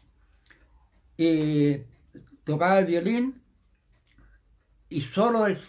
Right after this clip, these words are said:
echaba de menos que un, un acompañamiento. Así que nos acompañó a mí con Quirquincho, a, acompañarlo con guitarra.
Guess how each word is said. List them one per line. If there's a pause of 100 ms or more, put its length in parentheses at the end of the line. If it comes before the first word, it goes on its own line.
(100)
echaba
de
menos
que
un,
un
acompañamiento. (760)
Así
que
nos
acompañó
a
mí
con
Quirquincho, (1160)
a,
acompañarlo
con
guitarra.